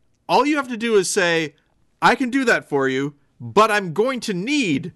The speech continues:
this, this, this, and this." Let them say no. They probably will, but they might say yes, in which case,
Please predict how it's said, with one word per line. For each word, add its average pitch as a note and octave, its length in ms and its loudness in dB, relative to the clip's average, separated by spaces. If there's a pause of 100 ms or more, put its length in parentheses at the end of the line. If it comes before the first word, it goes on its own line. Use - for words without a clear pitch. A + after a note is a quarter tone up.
(180)
this, D#3 360 0
this, C#3 340 -2
this, C#3+ 280 -2
and B2+ 160 -6
this." A#2 320 -2 (320)
Let G#3 340 0
them C4 260 0
say D3 260 -2
no. A2+ 360 -6 (120)
They F#3+ 140 2
probably C4+ 520 -4
will, A3+ 520 -2 (240)
but E3 220 -2
they F3 140 0
might F3+ 380 -2
say G#3 180 -2
yes, F#3+ 380 0
in C#3 80 -8
which E3 220 -6
case, D3 480 -2